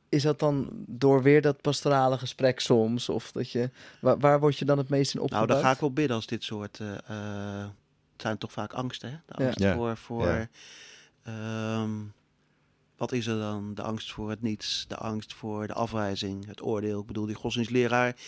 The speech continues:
Speaker 2: is nog nooit helemaal weg, hè? Die zit toch nog soms een beetje, kruipt hij weer tevoorschijn, zeg maar. Dat gedachtegoed van die godsdienstleraar, begrijp ik
Speaker 3: Ja,
Speaker 2: goed.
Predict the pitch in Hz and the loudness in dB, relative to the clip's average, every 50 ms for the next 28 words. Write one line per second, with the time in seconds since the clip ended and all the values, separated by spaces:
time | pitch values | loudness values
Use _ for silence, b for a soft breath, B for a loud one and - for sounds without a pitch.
0 | B B B B B B B - - 139 143 151 165 175 175 165 185 220 233 240 | B B B B B B B -8 -4 -2 0 2 4 4 4 6 6 6 8 8
1 | 240 254 254 240 196 135 117 104 - - 165 180 190 185 165 - 190 - - - | 8 6 6 4 6 4 4 4 2 -2 -2 -2 -2 -2 -4 -4 -6 -6 -8 -10
2 | - 180 170 - - 190 180 - - 165 160 170 170 165 160 - _ _ - 196 | -8 -6 -4 -4 -4 -4 -6 -6 -6 -6 -4 -4 -4 -4 -6 -12 _ _ -2 2
3 | 190 180 165 - - 139 151 156 - - 120 147 165 156 - - 107 - 113 123 | 2 2 2 0 -2 -2 -2 -2 -4 -4 -6 -6 -4 -4 -4 -6 -6 -8 -8 -12
4 | - B B B B B - - - - 143 139 - - - 120 - 113 - - | -14 B B B B B -4 -2 0 2 4 2 2 2 -2 -6 -6 -6 -4 -6
5 | - 101 - - - - - - - - - 82 - 95 95 85 95 90 80 78 | -8 -6 -6 -8 -8 -8 -10 -10 -10 -10 -10 -12 -14 -12 -10 -6 -4 -4 -4 -4
6 | 90 | -6